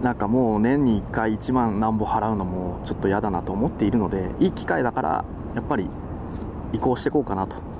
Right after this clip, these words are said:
いうことで、引き続き移行作業は続けてますと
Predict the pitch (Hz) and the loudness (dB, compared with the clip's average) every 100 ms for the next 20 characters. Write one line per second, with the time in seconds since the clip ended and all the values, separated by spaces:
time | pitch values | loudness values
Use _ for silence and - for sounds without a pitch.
0 | - - 117 104 113 98 95 - 98 139 | -10 -2 0 2 2 2 0 -2 -2 2
1 | 143 143 139 127 131 131 135 127 104 82 | 2 4 2 2 0 0 0 0 0 0
2 | - - - - - - 92 95 - | -2 -4 -10 -6 -4 -2 0 0 -2